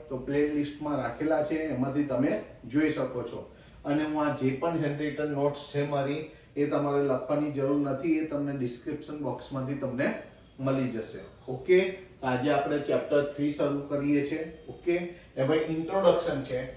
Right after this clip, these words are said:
ઇન્ટ્રોડક્શનમાંથી, ઇન્ટ્રોડક્શન એટલે વિદ્યુત પ્રવાહ, ચેપ્ટરનું નામ છે વિદ્યુત પ્રવાહ. પ્રવાહ વિશેની સામાન્ય માહિતી છે, એમાંથી પણ એમ સી ક્યુ પૂછાઈ શકે છે. ઓકે, તો પહેલા તો આપણે ઇન્ટ્રોડક્શન લઈશું.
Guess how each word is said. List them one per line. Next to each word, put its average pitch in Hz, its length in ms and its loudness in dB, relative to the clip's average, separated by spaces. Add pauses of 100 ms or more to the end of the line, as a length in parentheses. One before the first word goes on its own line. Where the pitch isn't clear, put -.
(220)
ઇન્ટ્રોડક્શનમાંથી, 160 1300 0 (580)
ઇન્ટ્રોડક્શન 165 680 2
એટલે 156 240 2
વિદ્યુત 147 460 -2
પ્રવાહ, 147 340 6
ચેપ્ટરનું 160 600 0
નામ 151 220 -2
છે 160 200 0
વિદ્યુત 135 420 -4
પ્રવાહ. 131 500 0 (260)
પ્રવાહ 143 300 6
વિશેની 151 480 2
સામાન્ય 139 460 0
માહિતી 139 520 0
છે, 160 120 2
એમાંથી 135 380 2
પણ 147 200 0
એમ 131 180 2
સી 147 160 -6
ક્યુ 147 180 -4
પૂછાઈ 143 340 -4
શકે 131 340 -2
છે. - 240 -8 (500)
ઓકે, 170 360 2 (340)
તો 151 120 4
પહેલા 143 380 6
તો 156 120 2
આપણે 151 220 2
ઇન્ટ્રોડક્શન 143 680 2
લઈશું. 151 400 -4